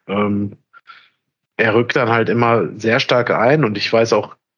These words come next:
er versucht ja dann auch immer schnell wieder rauszurücken, aber gerade das, was du beschrieben hast, Basti, war halt dann das ein andere Mal auch in der zweiten Halbzeit noch so, dass dann schon eigentlich immer wieder zur Flanke von der Seite aus kam.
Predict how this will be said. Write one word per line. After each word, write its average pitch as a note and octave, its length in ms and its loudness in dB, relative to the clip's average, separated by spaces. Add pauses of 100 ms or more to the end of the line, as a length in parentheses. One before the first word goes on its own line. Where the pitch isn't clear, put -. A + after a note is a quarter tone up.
(200)
er - 100 -6
versucht A2+ 340 -2
ja A#2 80 2
dann G#2+ 140 0
auch G2 100 -4
immer A2 160 -2
schnell A2+ 240 2
wieder A2 140 2
rauszurücken, C3 600 0
aber G#2 260 0
gerade - 360 -4
das, G2+ 180 -2
was G2+ 140 -4
du A2 140 -2
beschrieben A#2 340 0
hast, A#2+ 140 2
Basti, A2 420 0 (540)
war G#2+ 100 2
halt G#2 160 2
dann G#2 140 2
das G2+ 100 0
ein G2 400 -4 (160)
andere G#2+ 300 0
Mal G#2 240 2
auch G#2 120 0
in G#2 80 -2
der G2+ 120 -4
zweiten G2+ 340 0
Halbzeit A#2 320 2
noch A2+ 140 0
so, A2+ 220 2
dass G#2 220 0
dann G2+ 260 0
schon A#2 480 0 (880)
eigentlich A2+ 540 -2 (500)
immer B2 280 2
wieder A#2 240 2
zur A2 160 0
Flanke A2+ 380 -2
von G2+ 180 -2
der F2+ 200 -2
Seite F2+ 300 -2
aus E2+ 200 -8
kam. F#2 340 -6